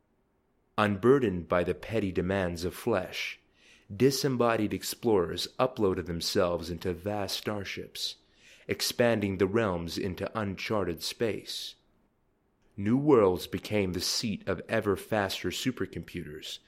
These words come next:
allowing virtual centuries to pass in mere hours. The pace of technological advancement accelerated, and the borders of the realms extended even further. Over the millennia,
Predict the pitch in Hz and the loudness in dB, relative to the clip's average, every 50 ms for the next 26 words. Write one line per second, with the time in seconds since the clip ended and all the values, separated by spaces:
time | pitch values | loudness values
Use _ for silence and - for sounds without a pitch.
0 | - - - - - - - 98 98 98 98 95 90 92 87 82 87 104 110 107 | -20 -20 -20 -20 -12 -4 0 4 6 6 6 6 4 0 -2 0 2 2 2 2
1 | - - 107 98 98 98 - - 120 113 107 - - 90 85 85 82 80 - - | 0 -2 -2 0 0 0 -2 -2 -4 -4 -4 -4 -4 -2 -2 -2 -4 -6 -8 -10
2 | 87 - - 107 107 92 87 85 - - - - - - _ _ _ - 95 98 | -10 -8 -4 -2 0 0 -2 -2 -6 -8 -8 -8 -8 -10 _ _ _ -8 -6 -6
3 | 92 92 92 92 87 82 87 92 92 87 82 80 80 - - - - - - _ | -4 -2 0 0 0 2 2 2 2 2 0 -2 -8 -12 -12 -12 -12 -12 -12 _
4 | _ _ _ _ _ _ _ _ _ _ _ _ _ _ _ _ _ _ _ _ | _ _ _ _ _ _ _ _ _ _ _ _ _ _ _ _ _ _ _ _
5 | - 104 101 - - 104 123 135 123 98 - - - 98 87 - - - 110 - | 0 0 0 0 0 2 4 6 6 6 4 0 -2 -4 -4 -4 -4 -4 -4 -2
6 | - 104 98 98 104 98 92 90 90 - 92 90 90 87 87 87 98 104 107 98 | -2 -2 0 2 2 0 0 -2 -4 -4 -2 0 0 -2 -2 -2 -2 0 0 0
7 | - - - 95 87 87 85 - - - - 127 113 95 87 87 - 67 76 - | -2 -4 -4 -4 -4 -4 -6 -8 -8 -4 -4 -4 -2 -2 -4 -4 -6 -8 -10 -14
8 | - _ _ _ _ _ _ _ _ _ - - - - 101 101 98 98 95 95 | -18 _ _ _ _ _ _ _ _ _ -20 -16 -8 -4 0 2 2 2 2 2
9 | 107 117 127 120 95 92 87 87 87 85 95 90 82 95 90 95 107 107 98 90 | 2 4 4 4 4 2 2 2 2 0 -2 -2 0 0 2 2 2 2 2 0
10 | 90 87 82 90 - - - - 113 107 101 92 90 87 85 - - - 117 104 | -2 -2 -4 -6 -6 -6 -6 -2 0 0 0 0 -2 -4 -4 -6 -10 -8 -8 -6
11 | 87 90 85 82 - - 113 107 92 85 85 - - - - _ _ _ _ _ | -6 -6 -8 -6 -6 -2 -2 -2 -2 -4 -6 -12 -14 -16 -20 _ _ _ _ _
12 | _ _ _ _ _ _ _ _ _ _ _ _ _ _ _ _ _ _ _ _ | _ _ _ _ _ _ _ _ _ _ _ _ _ _ _ _ _ _ _ _
13 | _ _ - 113 123 123 113 113 104 107 98 92 92 95 101 117 104 87 - - | _ _ 2 4 4 4 2 0 0 0 2 2 2 0 0 0 -2 -4 -6 -6
14 | - - - | -10 -12 -16